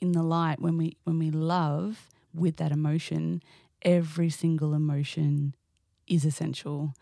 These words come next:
Like, with love, uh, happiness,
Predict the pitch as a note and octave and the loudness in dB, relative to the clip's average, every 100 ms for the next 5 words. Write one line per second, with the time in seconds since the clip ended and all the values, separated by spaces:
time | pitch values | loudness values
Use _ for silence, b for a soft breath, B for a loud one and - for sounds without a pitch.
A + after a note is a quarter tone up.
0 | b b b D#3+ D#3 - F3 E3 E3 E3 | b b b -4 -4 -2 0 0 0 0
1 | D#3+ D#3 - - - D#3 D#3+ F3 F3+ E3 | 0 -4 -8 -14 -8 -2 0 2 2 2
2 | D#3 - | 0 -4